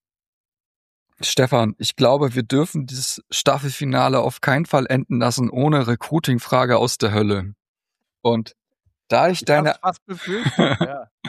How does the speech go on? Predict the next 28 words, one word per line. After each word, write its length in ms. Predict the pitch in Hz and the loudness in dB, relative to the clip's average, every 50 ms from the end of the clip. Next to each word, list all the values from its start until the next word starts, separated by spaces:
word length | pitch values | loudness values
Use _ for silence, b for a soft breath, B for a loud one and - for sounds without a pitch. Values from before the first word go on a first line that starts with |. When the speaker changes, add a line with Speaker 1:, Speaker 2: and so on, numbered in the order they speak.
| - 165 - - - - - - _ _ _ B B 196 226 208 185 B _ | -10 -10 -10 -6 -8 -8 -8 -8 _ _ _ B B -4 -4 -6 -8 B _
Speaker 1:
Da, 240 | - 110 113 - - - | 2 2 2 2 0 0
da 220 | - 127 131 143 | 2 4 4 4
ich 120 | 170 175 - | 2 0 0
deine 300 | - 151 156 165 151 123 | 2 2 4 4 4 4
Antwort, 540 | 123 143 196 233 - 127 104 101 98 - - _ _ _ _ _ _ _ _ - | 4 4 2 0 0 0 2 2 2 0 -4 _ _ _ _ _ _ _ _ -6
die 80 | 120 117 | -6 -6
typische 520 | - - 202 202 - 202 - - 135 101 | -4 -4 -6 -4 -4 -4 -2 0 2 2
Antwort 460 | 104 107 107 - 113 101 98 90 - | 2 0 -2 -2 -2 -2 -2 -2 -2
auf 160 | - 104 101 - | -6 -8 -6 -4
diese 280 | - 117 113 117 110 | -4 -4 -4 -4 -6
Frage 420 | - - - - 110 113 104 113 110 | -8 -4 0 0 0 0 0 -4 -8
kenne, 500 | - - 160 160 175 180 170 165 170 - - _ | -4 -2 0 0 2 0 0 -2 -4 -8 -14 _
möchte 400 | - 131 123 139 165 - - - | -10 -2 0 0 0 0 0 -4
ich 80 | 190 - | -4 -4
sie 160 | - - 151 | -4 -6 -6
dir 280 | - - 143 147 - - | -4 0 2 2 4 4
ausschließen. 640 | 120 117 110 - - - 101 - 98 - 113 104 - _ B B B B B B B | 2 2 2 0 -4 -6 -8 -8 -8 -8 -12 -14 -16 _ B B B B B B B
Du 100 | - - | -4 -2
darfst 480 | 104 - 120 - 139 - - - - - | 0 2 2 2 2 0 -4 -8 -6 -2
genau 300 | - 120 120 127 139 147 | 0 2 2 2 2 2
das 340 | 147 - 135 131 - - - | 2 2 2 2 0 0 0
nicht 200 | 120 117 110 - | 0 0 0 -2
sagen, 320 | - 110 104 110 113 110 | -2 0 0 0 0 -2
was 120 | 113 117 - | -2 -4 -4
du 120 | - 147 | -4 -4
immer 260 | 131 123 107 95 92 92 | -2 0 0 -2 -2 -2
sagst. 360 | - 98 92 101 - - - | -4 -4 -4 -4 -6 -8 -10
Deswegen 380 | 117 - - 127 123 123 120 | -8 -4 -2 -2 -2 -2 -4